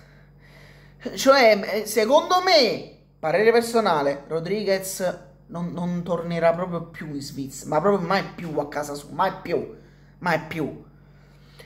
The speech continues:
Poi, giustamente, dopo quel rigore la Francia si è rinvigorita, facendo tre polpette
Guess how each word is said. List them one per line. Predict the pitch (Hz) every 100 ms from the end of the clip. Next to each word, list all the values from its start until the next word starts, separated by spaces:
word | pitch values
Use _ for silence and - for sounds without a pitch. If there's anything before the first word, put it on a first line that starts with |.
| - - - - - -
Poi, | 269 226 151 151 165
giustamente, | 196 302 - 214 240 294 254 175 147 - 139 120
dopo | 180 285 220 196
quel | 185 185
rigore | 180 202 254 247 190 165 156
la | 165
Francia | 180 202 180 -
si | 156 - 190
è | 170 - -
rinvigorita, | 269 269 185 170 170 180 160 135 131 214 320 - - -
facendo | 165 160 147 147
tre | 151 165
polpette | 165 147 143 160 147 139 - 185 247 302 -